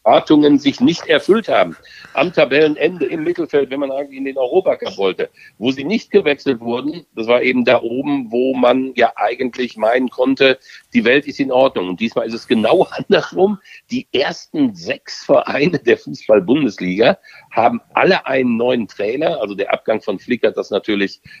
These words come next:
erstmal richtig, äh, losgetreten, weil dann war Nagelsmann weg und dann, äh, musste Leipzig, äh, den neuen holen und Borussia Dortmund hat, äh, Gladbach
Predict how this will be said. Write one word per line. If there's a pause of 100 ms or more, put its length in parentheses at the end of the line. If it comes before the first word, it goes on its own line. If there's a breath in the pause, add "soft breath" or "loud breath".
erstmal
richtig,
äh,
losgetreten,
weil
dann
war
Nagelsmann
weg
und
dann, (400 loud breath)
äh,
musste
Leipzig,
äh,
den
neuen
holen
und
Borussia
Dortmund
hat,
äh,
Gladbach